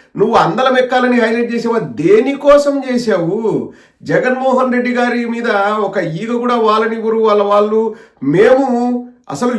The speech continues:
ఎవరు కూడా నోరు తెరచడానికి ధైర్యం చేయని సమయంలో నేను చేసిన అంటే అసలు జగన్మోహన్ రెడ్డి గారి పైన నువ్వు నోరు తెరవాల్సిన అవసరమే ఉంది?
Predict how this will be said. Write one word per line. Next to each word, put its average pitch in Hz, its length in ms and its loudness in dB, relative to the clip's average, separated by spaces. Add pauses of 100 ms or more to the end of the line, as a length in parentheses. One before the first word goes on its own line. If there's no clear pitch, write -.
(140)
ఎవరు 220 200 0
కూడా 247 300 0
నోరు 226 320 0
తెరచడానికి 220 580 -2
ధైర్యం 175 300 0
చేయని 220 240 -2
సమయంలో 214 420 -2
నేను 226 200 0
చేసిన 208 200 -2
అంటే 220 140 -2
అసలు 277 220 -4
జగన్మోహన్ 285 720 -2
రెడ్డి 285 160 -4
గారి 285 180 4
పైన 285 160 -2
నువ్వు 269 220 -4
నోరు 226 200 0
తెరవాల్సిన 277 380 2
అవసరమే 269 400 -4
ఉంది? 269 400 -6